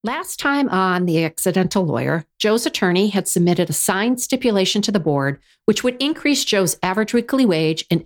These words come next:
as a result, his weekly benefits dating back to the date of his injury. Joe has also attended his first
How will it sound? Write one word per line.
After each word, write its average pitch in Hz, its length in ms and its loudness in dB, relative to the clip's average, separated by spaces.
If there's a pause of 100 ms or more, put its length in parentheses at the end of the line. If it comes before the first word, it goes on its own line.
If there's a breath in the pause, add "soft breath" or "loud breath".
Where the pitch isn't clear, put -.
as 254 180 -2
a 247 60 -4
result, 214 460 -2 (240)
his 196 120 2
weekly 202 300 2
benefits 175 540 -4
dating 165 400 0
back 214 320 -2
to - 100 -8
the 175 100 2
date 165 200 2
of 156 80 2
his 147 120 0
injury. - 440 -2 (640)
Joe 254 160 2
has 247 160 0 (120)
also 247 480 2
attended 170 460 0
his 160 220 -2
first 208 440 0